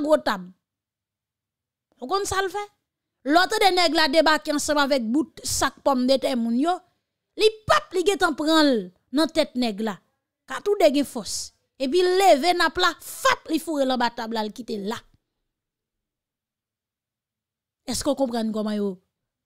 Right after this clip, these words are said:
fonksyone? Antre w yo demen maten, byen bonè, ou wè madanm nan avèk gwo plat mennay aliminyòm li sou tèt li.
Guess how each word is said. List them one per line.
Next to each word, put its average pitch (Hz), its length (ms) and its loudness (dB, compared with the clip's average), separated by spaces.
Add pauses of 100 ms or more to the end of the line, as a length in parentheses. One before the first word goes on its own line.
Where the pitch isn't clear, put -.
fonksyone? 240 600 -4
Antre 214 260 -10
w 190 80 -8
yo 180 140 -14
demen 269 320 2
maten, 320 320 2
byen 285 220 2
bonè, 277 340 4 (840)
ou 349 160 6
wè 339 120 6
madanm 262 380 2 (100)
nan 311 300 2 (840)
avèk 277 340 2
gwo 254 340 4 (300)
plat 302 320 0
mennay 262 520 2
aliminyòm 254 640 0
li 240 100 0
sou 262 220 -8
tèt 226 300 -6
li. 349 140 -2